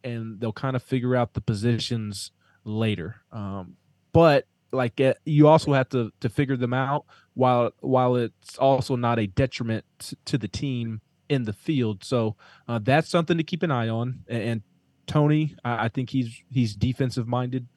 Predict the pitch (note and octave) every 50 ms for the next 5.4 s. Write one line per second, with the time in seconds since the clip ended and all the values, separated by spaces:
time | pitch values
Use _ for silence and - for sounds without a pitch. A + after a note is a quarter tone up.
0 | _ - - _ _ _ - C3+ C#3 C3 - - B2+ - - C3+ C3+ C3+ C3+ C3
1 | C3 - - - B2+ B2 C3+ C3 B2+ C3 C3 C3+ C3+ B2 - C3+ C3+ C3+ C3+ C#3
2 | C3+ B2+ - _ _ _ _ _ _ A#2+ A2 A2 A#2 A#2+ A#2+ C3 C3 B2+ - C3+
3 | C3 B2 - C3 C3 C3 - C#3 B2+ - C3+ C3+ B2 - A#2+ B2 B2+ C3 - C#3
4 | C3+ C3+ C#3+ - - - B2 C3 A#2+ - B2+ A2 G#2+ A#2+ B2 B2+ C3 C3 C3 A#2+
5 | - - B2+ B2 B2+ C3 C3+ C3